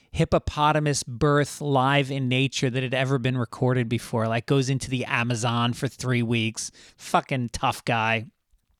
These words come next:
And, uh, and he shoots narrative films also. He's won some awards. And then his wife, Pat, is in development. She develops T V and film in, in South Africa. So we've been out to visit them a couple,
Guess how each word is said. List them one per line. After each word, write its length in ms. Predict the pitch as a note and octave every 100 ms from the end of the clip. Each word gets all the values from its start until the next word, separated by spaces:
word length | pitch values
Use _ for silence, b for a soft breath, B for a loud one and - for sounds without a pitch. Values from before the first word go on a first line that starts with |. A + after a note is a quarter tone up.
| _ _ -
And, 380 | - C#3 C#3 C3+
uh, 280 | C3+ C#3 C3 B B B B -
and 100 | F3
he 60 |
shoots 360 | F#3 G#3 G3+ -
narrative 400 | D#3+ D3+ D3+ D3+
films 360 | - C#3+ C3+ B2+
also. 360 | B2 B2 C#3+
He's 140 | C#3+ A#2
won 160 | C3+
some 180 | - C#3
awards. 680 | B2 A#2 A2+ A#2+ C3 - - b b b b b -
And 280 | C#3 C3 C3
then 260 | C3 B2+
his 480 | B2 B2+ B2+ A#2 -
wife, 560 | B2+ A#2+ C3 C3 B2 -
Pat, 400 | - B2+ B2 C3
is 220 | B2+ A#2
in 340 | C#3 C3 A#2
development. 760 | A2+ A#2 C3 C3+ C3 C3 A2 G#2 _
She 200 | - B2+
develops 640 | A#2+ A#2 B2 B2 - -
T 220 | - C#3
V 160 | A#2+ B2
and 120 | A#2
film 360 | - B2+ A#2+ A#2
in, 200 | G#2+ G#2+
in 160 | C#3+
South 360 | A#2 C3+ A2+ -
Africa. 400 | A2+ G#2+ A#2+ G#2+
So 260 | - C3+ - B B -
we've 160 | D#3+
been 100 | E3+
out 160 | E3 C#3+
to 100 | C#3
visit 360 | A#2+ C#3+ B2+
them 180 | C#3+ C3
a 40 | B2
couple, 480 | - C3 - B2+